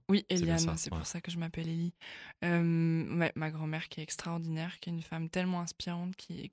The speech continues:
Speaker 1: combative, qui, ouais, qui, qui est une source d'inspiration pour moi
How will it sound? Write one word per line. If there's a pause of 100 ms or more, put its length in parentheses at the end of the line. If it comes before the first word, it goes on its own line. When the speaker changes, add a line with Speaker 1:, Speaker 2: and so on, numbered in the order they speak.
Speaker 1:
combative, (760)
qui, (340)
ouais, (180)
qui,
qui
est
une
source
d'inspiration
pour
moi